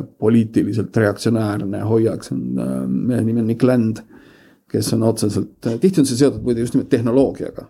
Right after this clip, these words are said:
et moodne tehnoloogia on see, mil-, mille kaudu. Inimeste enda kehad on nõrgad, aga kui me oleme liidus masinatega,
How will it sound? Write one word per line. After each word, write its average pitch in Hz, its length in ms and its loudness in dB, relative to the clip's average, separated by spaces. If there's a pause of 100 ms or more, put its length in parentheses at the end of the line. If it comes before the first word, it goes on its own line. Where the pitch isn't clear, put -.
(140)
et - 160 -20
moodne 117 300 -6
tehnoloogia 110 640 -4
on 101 100 -12
see, 101 160 -4
mil-, 110 240 -12
mille 104 200 -4
kaudu. 104 340 -4 (320)
Inimeste 143 340 2
enda 127 160 0
kehad 113 400 0
on 107 140 -4
nõrgad, 131 400 -2
aga 110 100 -14
kui 101 80 -8
me 107 80 -4
oleme 107 240 -2
liidus 123 720 0
masinatega, 120 720 -2